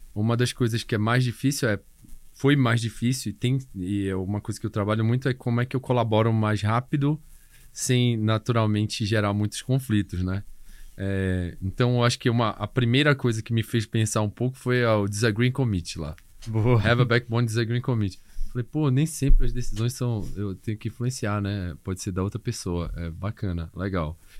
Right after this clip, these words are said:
Speaker 1: Então, essa, mas, mas eu acho que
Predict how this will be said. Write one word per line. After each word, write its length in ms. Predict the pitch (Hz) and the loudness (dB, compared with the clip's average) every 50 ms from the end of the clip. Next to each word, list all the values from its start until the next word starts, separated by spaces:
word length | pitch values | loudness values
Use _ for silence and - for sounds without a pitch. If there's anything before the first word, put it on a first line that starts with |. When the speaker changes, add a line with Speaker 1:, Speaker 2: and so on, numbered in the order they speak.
| - - - | -10 -10 0
Speaker 1:
Então, 200 | - 104 98 98 - | 2 2 2 2 2
essa, 400 | - 101 117 131 131 - 104 85 - | 0 2 2 2 2 0 -2 -4 -4
mas, 480 | 92 101 110 110 117 120 - - - - - - - - - - - - | -4 -2 0 2 2 2 0 -2 -6 -8 -14 -18 -18 -18 -20 -20 -12 -2
mas 160 | - 113 120 120 | 0 2 4 4
eu 80 | 127 | 4
acho 140 | 123 127 - | 2 2 2
que 80 | - | 0